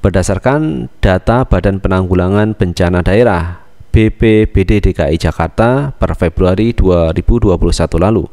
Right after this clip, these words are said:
tampak ada pengurangan jumlah lokasi tergenang banjir dari tahun ke tahun. Puncak banjir dalam rentang sembilan tahun terakhir terjadi pada tahun dua ribu tujuh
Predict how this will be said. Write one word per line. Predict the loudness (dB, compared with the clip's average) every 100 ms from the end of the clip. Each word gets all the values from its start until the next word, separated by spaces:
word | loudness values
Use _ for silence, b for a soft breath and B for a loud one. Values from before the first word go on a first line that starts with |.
| B B B B B -2
tampak | -2 0 -2
ada | -2 0 0
pengurangan | 0 0 0 0 2 0 -2
jumlah | -2 -2 0 0 0
lokasi | 0 0 -2 0 0 0
tergenang | -2 -2 -2 0
banjir | -2 -2 0 2 0
dari | 0 -2 -2
tahun | -2 -2 -2 -4
ke | -8
tahun. | -4 -2 0 -2 -8 -18 -20 B B B B B B
Puncak | 0 2 0 0
banjir | 0 0 2 2 4 2 -2 -8 B -2
dalam | 2 2 2 0 -4
rentang | -4 -4 -2 -2 -2
sembilan | -4 -2 -2 -2 0
tahun | 0 0
terakhir | 0 -2 0 0
terjadi | 0 -4 -4 -2 0 2 0 -4 B B -4
pada | -2
tahun | 0 0 0 0
dua | 0 2
ribu | 2 0
tujuh | 0 0 0 -2